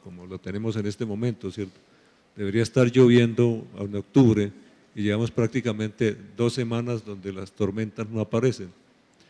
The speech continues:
Entonces, claro, hoy en día podemos percibir y podemos explicar mejor con eso. Caldas en su época no lo podría, pero ya intuía que existía esa variabilidad.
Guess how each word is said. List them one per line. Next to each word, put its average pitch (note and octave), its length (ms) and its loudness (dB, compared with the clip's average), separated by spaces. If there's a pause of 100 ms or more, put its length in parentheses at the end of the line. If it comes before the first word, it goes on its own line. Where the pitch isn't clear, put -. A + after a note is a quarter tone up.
(240)
Entonces, A#2+ 460 -4 (1000)
claro, C#3+ 340 4
hoy B2 180 0
en B2+ 100 -4
día C3+ 240 0
podemos B2 500 -2 (500)
percibir A#2+ 760 2 (140)
y G#2+ 100 -8
podemos A2+ 340 -8
explicar B2+ 680 0
mejor A#2+ 440 -2
con G2+ 180 -12
eso. G2+ 220 -10 (760)
Caldas C3 400 2
en A2+ 100 -8
su A2 160 -4
época A2 280 -8
no G2+ 100 -6
lo A2 160 -2
podría, G#2+ 480 -4
pero G2+ 240 -6
ya A2+ 220 -8
intuía B2 680 -4
que G#2 120 -6
existía G#2+ 580 -2
esa G#2+ 200 -4
variabilidad. G2 760 -6